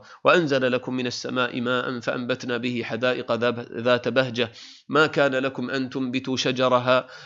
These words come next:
أإله مع الله بل هم قوم يعدلون، أمن جعل الأرض قرارا وجعل خلالها أنهارا وجعل لها رواسي وجعل بين البحرين حاجزا، أإله مع الله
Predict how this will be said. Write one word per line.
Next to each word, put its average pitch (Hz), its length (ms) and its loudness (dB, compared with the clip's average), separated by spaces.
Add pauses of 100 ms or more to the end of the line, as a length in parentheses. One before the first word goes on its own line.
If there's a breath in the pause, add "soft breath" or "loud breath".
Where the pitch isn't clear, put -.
أإله 135 480 4
مع 123 280 0
الله 127 480 6
بل 135 220 0
هم 127 140 -2
قوم 131 340 0
يعدلون، 127 640 -2 (280 loud breath)
أمن 156 360 2
جعل 131 300 0
الأرض 131 360 0
قرارا 123 720 6 (200 loud breath)
وجعل 143 440 2
خلالها 139 680 2
أنهارا 135 640 2 (200 loud breath)
وجعل 139 500 2
لها 139 300 4
رواسي 135 560 2
وجعل 139 500 -2
بين 143 240 2
البحرين 143 600 0
حاجزا، 135 600 2 (220 loud breath)
أإله 160 500 6
مع 143 280 2
الله 139 380 2